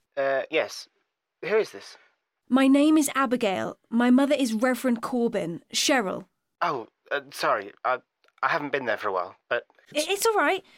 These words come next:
Speaker 2: You don't have to tell me why. My mum didn't tell me either. All she said was that you haven't been coming recently.
Speaker 1: Uh, yeah, it, it just didn't feel right anymore.
Speaker 2: Okay, uh, have you been experiencing anything weird lately?
Speaker 1: Like what?
Speaker 2: Like noises,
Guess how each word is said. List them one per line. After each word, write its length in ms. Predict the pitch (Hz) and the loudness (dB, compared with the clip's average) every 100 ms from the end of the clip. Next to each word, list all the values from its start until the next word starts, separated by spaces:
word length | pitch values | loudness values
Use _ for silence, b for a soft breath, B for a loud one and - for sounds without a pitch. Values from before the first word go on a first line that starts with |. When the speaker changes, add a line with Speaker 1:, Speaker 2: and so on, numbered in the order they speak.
| b - | b -2
Speaker 2:
You 100 | 277 | 0
don't 140 | 359 | 2
have 100 | 339 | -2
to 100 | 359 | -6
tell 200 | - 339 | -2 2
me 100 | 330 | 2
why. 400 | 311 208 202 254 B B _ | 2 2 0 -2 B B _
My 160 | 247 254 | 2 6
mum 300 | 262 285 285 | 6 6 4
didn't 200 | 294 240 | 4 0
tell 160 | 262 | 2
me 120 | 254 | 2
either. 360 | 233 208 190 170 - - | 2 -2 -6 -10 -8 0
All 160 | 294 | 0
she 140 | 285 330 | 0 -2
said 220 | - 294 | -4 -2
was 160 | 240 | -4
that 100 | 240 | -4
you 80 | 240 | -6
haven't 240 | 226 254 233 | -4 -4 -2
been 100 | 233 | -4
coming 320 | 233 247 208 | 0 0 0
recently. 640 | 180 165 - - - 190 _ _ _ - | -4 -10 -12 -12 -14 -16 _ _ _ -4
Speaker 1:
Uh, 240 | 127 113 113 _ 160 | -2 -2 -6 _ -6
yeah, 200 | 131 117 - | -2 -2 -4
it, 120 | 113 _ _ - | -20 _ _ -12
it 120 | 131 | -6
just 180 | 147 - | -6 -4
didn't 220 | 156 131 | -10 -6
feel 100 | 120 | -2
right 160 | 120 | -2
anymore. 300 | 104 92 92 - _ _ _ _ _ - | -4 -8 -14 -16 _ _ _ _ _ -10
Speaker 2:
Okay, 540 | 320 - 233 226 320 - | -8 -4 -2 0 -2 -4
uh, 220 | - - - | -6 -6 -10
have 260 | - 285 269 | -10 -4 0
you 80 | 269 | 2
been 120 | 269 | 0
experiencing 640 | 262 - 285 269 240 233 | -2 -4 -2 -2 -2 -2
anything 400 | 240 240 247 - | -2 -2 -2 -4
weird 300 | 226 285 294 | -2 -2 -2
lately? 480 | 285 285 277 339 381 _ - | -4 -4 -4 -6 -10 _ -6
Speaker 1:
Like 200 | 135 135 | -2 0
what? 180 | 131 - _ _ | 0 -2 _ _
Speaker 2:
Like 540 | 240 247 226 226 - - | -2 0 0 -2 -4 2
noises, 960 | 240 247 262 277 262 277 254 254 - | 4 6 4 2 2 2 2 0 -2